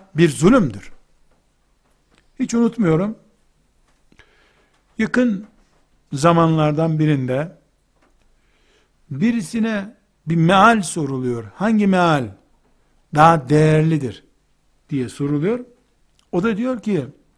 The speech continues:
ben de böyle misafir kulağıyla dinliyorum. Filanca profesörün, hem tefsir profesörüdür. Ha,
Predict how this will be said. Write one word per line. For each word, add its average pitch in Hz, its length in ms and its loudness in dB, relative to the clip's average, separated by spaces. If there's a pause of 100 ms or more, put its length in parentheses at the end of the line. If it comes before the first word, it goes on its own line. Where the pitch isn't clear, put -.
(640)
ben 180 180 -2
de 180 80 -6
böyle 180 180 -6
misafir 180 460 -6 (460)
kulağıyla 147 500 -2
dinliyorum. 156 520 -2 (600)
Filanca 208 920 -2
profesörün, 208 840 -2 (640)
hem 156 180 -2
tefsir 170 360 -4
profesörüdür. 233 800 -2 (720)
Ha, 165 560 0